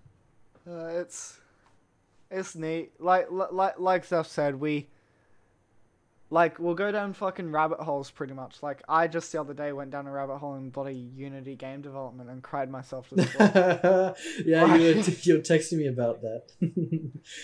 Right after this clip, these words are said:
Speaker 2: Uh,
Speaker 1: Yeah,
Speaker 2: I
Speaker 1: I'm
Speaker 2: was
Speaker 1: still
Speaker 2: re-
Speaker 1: going down that. That's why I haven't mentioned it today, but
Speaker 2: I was, I was reading the messages you were sending me.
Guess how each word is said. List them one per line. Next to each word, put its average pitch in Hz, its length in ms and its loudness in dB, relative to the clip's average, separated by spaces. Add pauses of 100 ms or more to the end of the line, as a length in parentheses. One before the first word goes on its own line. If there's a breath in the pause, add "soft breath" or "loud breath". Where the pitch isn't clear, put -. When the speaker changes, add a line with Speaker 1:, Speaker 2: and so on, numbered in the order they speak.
(160 loud breath)
Speaker 2:
Uh, 151 80 2
Speaker 1:
Yeah, 147 300 -2
Speaker 2:
I - 40 2
Speaker 1:
I'm - 60 8
Speaker 2:
was 147 140 4
Speaker 1:
still 247 140 10
Speaker 2:
re- 208 40 2
Speaker 1:
going 208 300 6
down 196 260 4
that. 147 260 -2
That's 160 200 2
why 170 140 4
I - 20 2
haven't 156 260 0
mentioned 147 380 -8
it 143 100 -8
today, 127 400 -10
but 131 200 -14 (200)
Speaker 2:
I 127 80 -4
was, 131 300 -4
I 131 40 -2
was 127 160 -2
reading 139 220 -4
the 135 80 -4
messages 120 520 -6
you 113 80 -6
were 110 40 -6
sending 107 500 -10
me. 107 100 -14